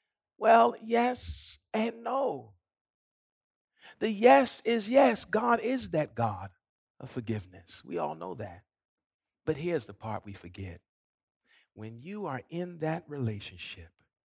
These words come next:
shaped by an un-, no, an indefinable love that comes from God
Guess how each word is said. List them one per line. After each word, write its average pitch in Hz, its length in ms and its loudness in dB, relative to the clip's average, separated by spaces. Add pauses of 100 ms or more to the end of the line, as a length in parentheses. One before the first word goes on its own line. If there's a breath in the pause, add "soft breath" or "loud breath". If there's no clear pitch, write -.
(420)
shaped - 680 -6
by - 300 -6
an 98 180 -12 (240)
un-, 196 440 -8 (920 soft breath)
no, 107 360 -10 (100)
an 120 180 -2 (100)
indefinable 208 1300 -6
love 185 480 -4
that 143 160 -10 (320)
comes 202 440 -4
from 170 240 -12
God 92 440 -10